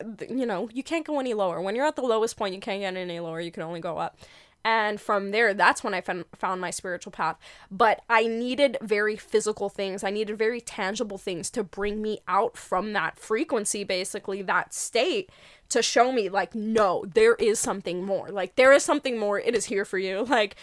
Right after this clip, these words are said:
you are about to embark on something crazy. And that's the same thing with, like, humans are very, you know, left-brained kind of thinking. You know, we need some sort of proof. If we cannot see it with our eyes, like,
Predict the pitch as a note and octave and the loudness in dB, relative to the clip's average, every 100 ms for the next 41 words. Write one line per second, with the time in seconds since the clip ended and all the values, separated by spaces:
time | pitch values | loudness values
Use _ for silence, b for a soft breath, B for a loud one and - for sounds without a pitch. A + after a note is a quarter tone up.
0 | B C4+ - B3+ C4 G#3+ A3+ A3 A3+ G3+ | B -18 -6 0 4 6 6 6 4 2
1 | A3 G#3 G#3 G#3 A3 G3+ F#3 - - B3+ | 4 2 2 -4 -6 -6 -6 -6 0 0
2 | C4+ G#3 F3 F3+ b b _ B3+ A#3 A#3 | 0 -4 -6 -8 b b _ 4 4 2
3 | B3 _ _ _ _ _ - C#4+ C4+ F4 | -2 _ _ _ _ _ -2 0 0 0
4 | F#4 F4 F#4 F4+ E4 D#4 D4+ - D#4 E4+ | 0 0 0 -2 0 0 0 -2 0 0
5 | F#3+ G#3 G3+ G#3+ A3+ A3+ A#3 b b - | 0 -4 -2 2 4 4 2 b b -4
6 | B3 G#3 G#3 G#3 G#3+ A#3 A#3 A3 A3+ A3+ | 2 4 2 2 2 0 -6 2 2 4
7 | A3+ A3 - - - - A3+ A3 A3+ G#3 | 0 -2 -6 -12 -6 0 2 2 0 -2
8 | G3+ - C4+ D#4+ - G3+ F#3 G#3+ A#3 A3+ | -4 -6 0 0 0 -4 -2 0 2 2
9 | C#4 D#4+ E4 D#4+ D#4 b b - - C4+ | 2 2 2 0 -4 b b -4 -2 -2
10 | - C#4+ A#3 G3 - - A#3 - B3 G#3+ | 2 4 4 0 -6 0 0 2 0 2
11 | D4 E4+ G4 F4+ - - - A3+ A#3 C4 | -2 0 2 4 2 -2 -4 0 2 2
12 | G#3 G#3+ F3 - G3 E3+ F#3+ A#3+ C4 A#3 | 2 -2 -4 0 2 2 4 2 0 0
13 | F#3+ | 0